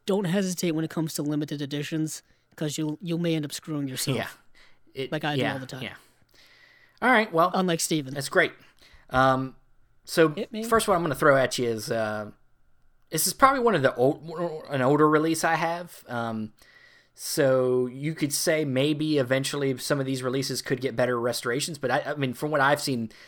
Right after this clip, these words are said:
Speaker 2: these all look great. Um, and it's the, uh, a B F I release,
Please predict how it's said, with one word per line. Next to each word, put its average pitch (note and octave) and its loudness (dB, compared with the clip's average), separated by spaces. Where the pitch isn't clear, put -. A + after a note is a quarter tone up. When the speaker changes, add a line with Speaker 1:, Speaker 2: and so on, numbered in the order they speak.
Speaker 2:
these C#3 2
all C#3 6
look B2 0
great. B2 -2
Um, A2 -8
and B2+ 0
it's B2+ -4
the, B2 0
uh, A2 0
a C3 -2
B E3+ 2
F G3 0
I D#3 6
release, A2+ 0